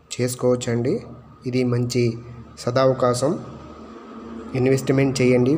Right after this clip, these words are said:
ఫ్యూచర్లో మంచి లాభాలు పొందండి. వైజాగ్ ప్రపంచంలో చాలా వేగంగా అభివృద్ధి చెందుతున్న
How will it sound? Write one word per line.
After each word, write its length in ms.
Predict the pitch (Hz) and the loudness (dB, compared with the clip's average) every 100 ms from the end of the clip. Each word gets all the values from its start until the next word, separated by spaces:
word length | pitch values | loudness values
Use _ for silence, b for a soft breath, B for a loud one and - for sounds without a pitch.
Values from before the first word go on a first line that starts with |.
| 156 | 2
ఫ్యూచర్లో 480 | 127 127 123 127 123 117 - - 127 131 | 0 2 2 6 4 4 -4 -12 -4 -2
మంచి 280 | 123 131 123 117 - - 131 127 | -2 0 2 0 -6 -10 0 4
లాభాలు 380 | 123 131 135 135 | 4 4 2 2
పొందండి. 400 | 123 120 117 - 117 - _ _ _ _ _ - - - - 123 120 | 0 2 2 0 -2 -10 _ _ _ _ _ -20 -20 -20 -18 -6 0
వైజాగ్ 540 | 123 127 143 139 131 117 - - - - - - | 2 4 4 4 4 4 0 -12 -20 -20 -12 -4
ప్రపంచంలో 600 | 123 139 135 139 139 139 131 - - - - - 123 | 2 2 4 4 6 6 4 -2 -18 -20 -20 -4 0
చాలా 260 | 123 131 123 123 | 4 4 4 4
వేగంగా 480 | 123 131 135 135 139 127 | 4 2 2 2 2 0
అభివృద్ధి 500 | 131 131 135 135 135 135 | 0 2 0 2 2 2
చెందుతున్న 360 | 127 127 127 | 2 2 2